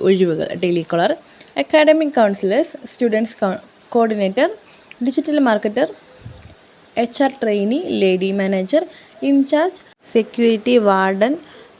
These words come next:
ലോജിസ്റ്റിക്സ് ഫാക്കൽറ്റി, ഹോസ്പിറ്റൽ അഡ്മിനിസ്ട്രേഷൻ ഫാക്കൽറ്റി, ഇംഗ്ലീഷ് ഫാക്കൽറ്റി, കുറേ, കുറേയേറെ ജോബുകൾ വന്നിട്ടുണ്ട്. അപ്പോൾ വേക്കൻസികളിലേക്ക്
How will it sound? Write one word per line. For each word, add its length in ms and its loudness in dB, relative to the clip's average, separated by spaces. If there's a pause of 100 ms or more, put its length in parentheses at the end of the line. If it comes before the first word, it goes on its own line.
ലോജിസ്റ്റിക്സ് 600 0
ഫാക്കൽറ്റി, 520 -2 (280)
ഹോസ്പിറ്റൽ 480 -2 (160)
അഡ്മിനിസ്ട്രേഷൻ 840 -2
ഫാക്കൽറ്റി, 380 -2 (100)
ഇംഗ്ലീഷ് 400 -2
ഫാക്കൽറ്റി, 440 -2
കുറേ, 220 4 (840)
കുറേയേറെ 720 6 (960)
ജോബുകൾ 500 4
വന്നിട്ടുണ്ട്. 480 0 (340)
അപ്പോൾ 200 -4 (300)
വേക്കൻസികളിലേക്ക് 880 0